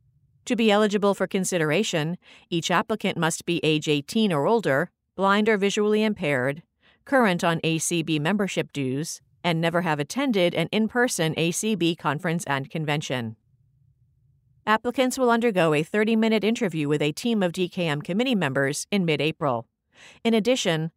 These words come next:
a letter of recommendation must be submitted by the applicant's state or special interest affiliate president. Applicants must be sure that they meet the award criteria before requesting a letter of recommendation.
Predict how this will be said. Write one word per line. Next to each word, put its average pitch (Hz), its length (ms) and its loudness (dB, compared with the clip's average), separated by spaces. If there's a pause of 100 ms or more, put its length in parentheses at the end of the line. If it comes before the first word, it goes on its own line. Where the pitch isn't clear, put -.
a 196 60 2
letter 220 280 4
of 214 100 2
recommendation 190 840 0
must 226 240 -2
be 202 120 0
submitted 208 480 0
by 151 140 0
the 156 140 -2
applicant's 160 480 -2
state 185 480 0
or 185 100 2
special 180 400 -2
interest 156 400 -2
affiliate 147 460 -4
president. 165 600 -4 (640)
Applicants 233 540 0
must 214 260 0
be 226 140 -2
sure 247 300 2
that 165 160 2
they 165 120 2
meet 180 220 -2
the 185 140 -2
award 165 340 2
criteria 156 800 0
before 190 300 0
requesting 233 560 -2
a 226 60 0
letter 156 280 2
of 165 160 0
recommendation. 147 840 -2